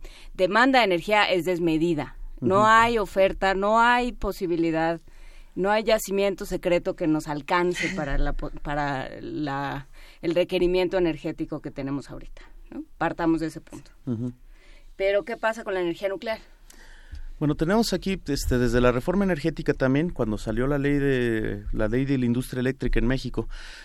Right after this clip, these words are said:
Speaker 2: en las definiciones de la ley, no sé si es el artículo séptimo, pero por ahí está al principio de la ley, está, digamos, se define lo que es una energía limpia.
Speaker 1: Ujú.
Speaker 2: Y en energía limpia metieron tres categorías que definitivamente no lo son. <laughs> Una de ellas es, este,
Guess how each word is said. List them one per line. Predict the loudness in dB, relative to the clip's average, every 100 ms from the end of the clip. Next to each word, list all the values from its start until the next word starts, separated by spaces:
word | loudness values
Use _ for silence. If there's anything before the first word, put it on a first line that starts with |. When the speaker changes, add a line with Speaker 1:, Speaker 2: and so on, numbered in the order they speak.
| -8
Speaker 2:
en | 0
las | 2 2
definiciones | 2 2 2 0 0
de | 2
la | 2
ley, | 2 -2
no | -4 -4
sé | -6
si | -8
es | -6
el | -4
artículo | -4 -4 -4 -4
séptimo, | -4 -2 -2
pero | -2 -4
por | -2 -4
ahí |
está | -4 -6
al | -6
principio | -6 -6 -4 -2
de |
la | 0
ley, | -2 -6 -10 -8 -8
está, | -6 0 4 6 4 0
digamos, | 0 2 2
se | 2
define | 4 4 4
lo | 2
que | 0
es | 0
una | 2
energía | 2 0 0
limpia. | 0 0 -4 -10 -10 -12
Speaker 1:
Ujú. | -12 -12 -10 -4
Speaker 2:
Y | 2
en | 4
energía | 6 4 2 4
limpia | 4 2 2
metieron | 2 2 2 2
tres | 0 0
categorías | 0 2 2 4 2
que | 2
definitivamente | 0 2 0 0 0 0 0 -2 -2
no | 0 2
lo | 2
son. | 2 2 2 -4 -8 -2
<laughs> | -2 -2 0
Una | 6 10 10
de | 10
ellas | 10 10 8
es, | 4 8
este, | 6 6 2 2